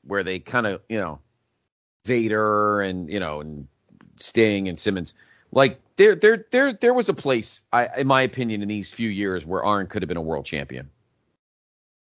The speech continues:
'Cause it wasn't, the minute Hogan got there in ninety-four, it was not gonna happen.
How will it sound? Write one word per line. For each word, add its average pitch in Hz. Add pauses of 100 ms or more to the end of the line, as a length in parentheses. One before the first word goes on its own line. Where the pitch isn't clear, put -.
(320)
'Cause 120
it 151
wasn't, 175
the 160
minute 208
Hogan 160
got 147
there 139
in 127
ninety-four, 113
it 92
was 85
not 98
gonna 78
happen. 71